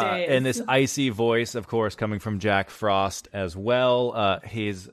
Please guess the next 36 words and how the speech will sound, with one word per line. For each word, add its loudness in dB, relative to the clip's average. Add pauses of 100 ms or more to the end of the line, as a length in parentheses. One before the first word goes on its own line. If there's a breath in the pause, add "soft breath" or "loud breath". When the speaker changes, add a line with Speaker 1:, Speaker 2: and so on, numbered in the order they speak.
(100)
Speaker 2:
leaning -4
on -2
his -6
staff -4
a -6
bit 0
as -4
troglodytes, -2 (380 soft breath)
uh, 2
protect. -6 (400 soft breath)
It -12
looks -4
like -6
there -2
are, 0 (180)
like, -8 (800)
from -10
where -2
you 2
are, 4
it's -6
hard -2
to -10
see, -16
make -4
out 0
what -6
it -10
is, -6
but -18
you -12
can -8
see -8
that -6
there -2
are, -2